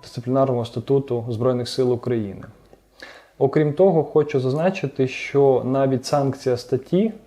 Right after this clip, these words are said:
е, наприклад, е, як, е, певних правопорушень, які передбачені Кодексом про адміністративні правопорушення, або, е, Кримінальним кодексом України, тобто санкція статті не передбачає також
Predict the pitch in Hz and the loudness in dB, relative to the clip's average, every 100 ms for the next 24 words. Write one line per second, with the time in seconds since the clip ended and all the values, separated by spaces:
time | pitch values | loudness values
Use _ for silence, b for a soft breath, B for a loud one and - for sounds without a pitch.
0 | - 117 110 120 123 139 131 127 117 113 | -10 -4 -2 -2 0 0 2 2 0 -2
1 | - 117 113 110 113 113 b b b b | -6 -4 -2 -4 -8 -14 b b b b
2 | b - 131 123 - - - 120 117 113 | b 0 2 2 0 -10 -4 -2 0 0
3 | 117 113 110 - _ _ _ - 139 123 | -2 -4 -8 -12 _ _ _ 2 4 2
4 | 117 131 123 120 127 123 - 117 113 120 | 0 0 2 2 2 2 -2 -8 -4 -4
5 | 123 120 117 117 117 117 120 113 117 113 | -4 -4 -2 0 -2 -2 -8 -2 -2 -2
6 | - 120 110 127 117 113 113 - 120 131 | -6 -10 -6 -2 0 0 -4 -8 -2 -2
7 | 117 113 113 113 117 113 113 - 113 113 | -2 -2 -4 -2 -2 -4 -4 -10 -14 -14
8 | - B B B - 120 120 127 117 110 | -18 B B B -2 0 4 4 4 0
9 | 117 113 110 110 110 113 - 127 120 156 | -4 -4 -4 -6 -8 -12 -4 -2 0 0
10 | 202 196 160 147 135 - 127 123 131 123 | 2 2 2 0 -2 -4 -4 -4 -4 -4
11 | 117 113 110 - _ - 117 117 156 135 | -4 -6 -10 -16 _ -12 -6 -4 0 0
12 | 127 - 120 113 110 - - 117 190 143 | -2 -4 -4 -4 -8 -4 -2 2 2 2
13 | 139 143 131 135 - 143 113 110 120 117 | 0 0 0 -2 0 2 2 0 -6 -4
14 | 165 202 202 - | 0 0 -2 -10